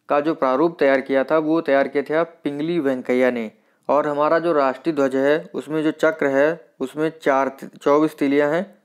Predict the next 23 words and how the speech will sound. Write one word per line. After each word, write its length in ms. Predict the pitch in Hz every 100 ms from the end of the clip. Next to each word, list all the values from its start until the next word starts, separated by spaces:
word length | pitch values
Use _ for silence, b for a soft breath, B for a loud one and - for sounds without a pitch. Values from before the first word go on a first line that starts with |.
| _
ठीक 160 | 147 156
है। 240 | 208 B B B B
और 300 | 143 156 175 - -
ध्वज 300 | 127 156 156
की 200 | 160 185
लंबाई 580 | 165 139 135 139 147 175
और 160 | 185 185
चौड़ाई 440 | 185 139 143 170
में 140 | 175 180
जो 100 | 170
अनुपात 440 | 139 131 151 160 165
है 100 | 165
वो 160 | 151
है 240 | 160 147 170 175 -
तीन 260 | - 170 175
अनुपात 560 | 147 135 139 147 156 - _
दो 140 | 139 135
का। 400 | 131 120 110 - _ _ _ _ _
याद 200 | 139 151
रखिएगा, 300 | 160 160 170
इस 140 | 180 175
पर 180 | 165
भी 200 | 143 160